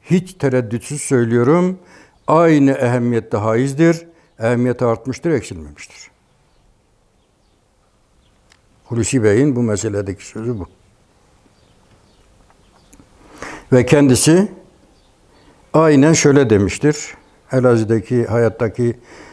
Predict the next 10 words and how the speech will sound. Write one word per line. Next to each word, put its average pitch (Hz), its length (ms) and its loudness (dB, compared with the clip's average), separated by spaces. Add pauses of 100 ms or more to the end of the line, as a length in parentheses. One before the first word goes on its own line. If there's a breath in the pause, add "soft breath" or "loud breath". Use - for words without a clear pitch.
(180 loud breath)
hepsi 143 340 0
ca-, 117 320 2
şahittir 117 580 0
bu 92 80 -6
sözlere. 92 540 -4
Derslerde 107 440 0
söylemiştir. 87 760 -6 (580 loud breath)
"Ben 147 500 2
Risale-i 139 680 2
Nurların 123 680 2